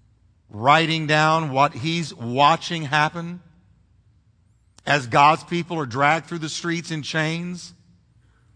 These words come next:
hauled off to a foreign land, a foreign language, a foreign people,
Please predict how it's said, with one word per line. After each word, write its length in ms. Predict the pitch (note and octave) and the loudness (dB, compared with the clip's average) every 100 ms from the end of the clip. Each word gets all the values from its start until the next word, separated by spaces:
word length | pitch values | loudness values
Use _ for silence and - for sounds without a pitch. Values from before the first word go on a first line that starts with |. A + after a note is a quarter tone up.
| _ _ _ _ | _ _ _ _
hauled 380 | - E3+ F3 E3 | 2 4 4 4
off 320 | D3+ E3+ E3+ | 4 4 0
to 140 | E3 D3 | -4 -4
a 40 | |
foreign 420 | - F3 E3+ E3 | -4 -2 -2 0
land, 500 | D#3+ D#3+ E3+ F#3+ G3 - - _ _ _ _ _ _ _ _ _ _ _ B2+ | 0 0 0 -4 -12 -16 -20 _ _ _ _ _ _ _ _ _ _ _ -8
a 80 | |
foreign 840 | B2 - F#3+ F3+ F#3 F#3 F#3 F#3 F3+ - _ | -8 -2 2 4 4 2 0 -4 -8 -16 _
language, 840 | C3+ E3+ F3 F3+ G3 F3+ - - _ _ _ _ _ _ | 0 2 2 -2 -6 -6 -14 -18 _ _ _ _ _ _
a 80 | C#3+ | -4
foreign 540 | - F#3+ F3 F3+ F3+ | -2 -2 0 0 -2
people, 600 | D#3+ - F#3+ F3 G3 G#3+ | -6 -6 -4 -2 -4 -4